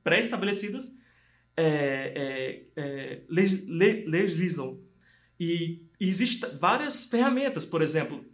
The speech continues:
é, o, o, o princípio democrático,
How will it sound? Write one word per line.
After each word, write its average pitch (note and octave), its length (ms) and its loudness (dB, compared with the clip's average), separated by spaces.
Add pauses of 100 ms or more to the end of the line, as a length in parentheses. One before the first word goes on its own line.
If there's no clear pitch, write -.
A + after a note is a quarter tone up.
(460)
é, D3 500 2
o, F3 60 4
o, C#3 1000 0
o - 60 -10
princípio A#3+ 300 0
democrático, G#3+ 840 2